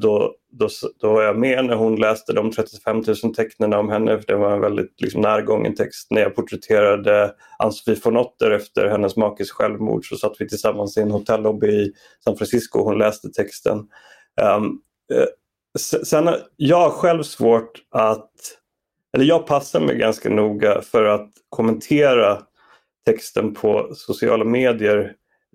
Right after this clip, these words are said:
Delvis för att jag vill inte förstärka någon läsares uppfattning av den i endera riktning. Jag vill inte bli ett tillhygge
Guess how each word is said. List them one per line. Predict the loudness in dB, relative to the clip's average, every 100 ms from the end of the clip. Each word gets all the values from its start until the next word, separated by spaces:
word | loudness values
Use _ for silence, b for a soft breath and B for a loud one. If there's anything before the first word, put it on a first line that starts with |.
| _
Delvis | 0 2 2 -2
för | 2 4 4
att | 2 -6 -20 _ _ _
jag | 0
vill | 2 0
inte | 0 -2 -4
förstärka | -6 -8 -2 -2 0 -4 -4 -2 -2 -4 b b b _
någon | 2 4 4 2 0
läsares | 0 0 -2 -2 0 0 -2 -6 -20 -20 _ _ _ _ _ _ -2
uppfattning | -2 -2 -2 0 0 2
av | 2
den | 0 0
i | 0
endera | 0 2 2 2 2
riktning. | 0 -6 -6 -2 -2 -2
Jag | 0
vill | 0
inte | 0 -2
bli | 0 2 4 2
ett | -2
tillhygge | -2 0 0 -2 -4 -2 -4 -4